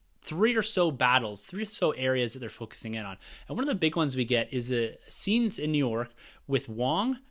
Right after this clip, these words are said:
Doctor Strange, Mark Ruffalo, or Bruce Banner, in his non-Hulk form, and Robert Downey Junior's Tony Stark. And it seems like when we get into the first part of this trailer,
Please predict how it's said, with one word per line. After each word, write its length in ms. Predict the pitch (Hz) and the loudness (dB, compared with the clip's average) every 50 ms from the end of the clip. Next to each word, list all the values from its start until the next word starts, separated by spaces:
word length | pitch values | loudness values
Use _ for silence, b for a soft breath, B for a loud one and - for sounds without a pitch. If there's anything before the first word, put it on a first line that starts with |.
| - - | -10 -6
Doctor 300 | 160 151 165 - - 185 | -4 -4 -4 -4 -4 -2
Strange, 640 | - - - 139 131 127 127 127 127 120 - - b b b b - | -2 0 0 0 2 2 2 0 0 -2 -4 -6 b b b b -6
Mark 240 | 131 143 180 - - | -2 -2 -2 0 2
Ruffalo, 580 | 151 143 139 - - 131 120 117 127 165 175 - | 0 0 0 0 -2 0 2 2 2 0 -2 -4
or 160 | 113 113 107 | -4 -6 -6
Bruce 320 | 101 - - 135 127 - - | -6 -4 -2 -2 -2 -2 0
Banner, 420 | - 120 117 113 110 120 - - b b b b b b b b | 0 0 0 0 -2 -4 -6 -6 b b b b b b b b
in 300 | 143 147 156 160 160 147 | 2 2 4 4 2 0
his 460 | 123 131 143 139 131 117 - - - | 2 4 4 4 2 0 -2 -6 -8
non-Hulk 580 | 156 117 113 117 123 117 107 131 139 135 - | -8 -6 -4 -2 -2 -2 0 0 0 0 -2
form, 380 | - - - 107 101 104 120 127 b b b b b | -10 -14 -12 -10 -6 -6 -8 -8 b b b b b
and 400 | - 127 127 123 123 123 113 - - - - - - - _ _ _ _ _ _ | -2 0 0 2 2 0 -2 -4 -6 -8 -18 -20 -20 -20 _ _ _ _ _ _
Robert 180 | - 127 127 127 | -2 -2 0 0
Downey 220 | 127 131 123 117 | 0 0 0 0
Junior's 560 | 110 113 117 113 110 110 107 104 - - - - - - | -2 -2 -2 -2 -2 -4 -4 -6 -6 -8 -8 -10 -14 -16
Tony 220 | - - 117 113 104 | -10 -8 -8 -6 -4
Stark. 500 | - - - 180 143 101 - - - - B B B B B B | -4 0 2 2 2 2 0 -8 -18 -20 B B B B B B
And 80 | 139 | -2
it 80 | 135 127 | 0 2
seems 380 | - - 214 247 262 254 - | 4 6 6 6 6 6 4
like 120 | 202 170 143 | 2 0 0
when 100 | 151 147 | 0 0
we 60 | 139 | 2
get 140 | 127 143 143 | 2 2 2
into 160 | 147 151 143 | 2 0 -2
the 80 | 139 127 | -2 -4
first 300 | - - - 180 170 - | -4 -2 -4 -4 -4 -2
part 140 | - 160 156 | -4 -2 -2
of 40 | 143 | -2
this 120 | 123 - | -2 -4
trailer, 360 | - - - 139 135 127 113 | -4 -2 0 2 2 2 0